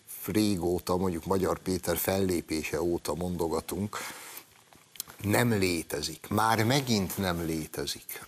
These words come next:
az a fantasztikus kormánybuktató Fideszből kiábrándult tömeg, akit ezek állandóan meg akarnak szólítani,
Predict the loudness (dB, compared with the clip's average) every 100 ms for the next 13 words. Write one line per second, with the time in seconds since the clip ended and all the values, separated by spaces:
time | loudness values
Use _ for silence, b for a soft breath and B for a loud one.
0 | -2 2 2 2 0 4 4 4 0 0
1 | 0 -2 -6 -6 -2 0 2 2 0 0
2 | -6 -2 -2 0 -2 0 0 2 0 0
3 | -2 -2 0 0 0 0 -2 -2 -4 -6
4 | -4 0 0 0 -4 -6 -12 B B B
5 | B B B -2 -2 -4 -2 2 2 4
6 | 6 6 4 0 -2 -2 -2 -2 -2 -2
7 | 0 -2 -2 -2 0 0 0 -4 -4 -2
8 | 0 0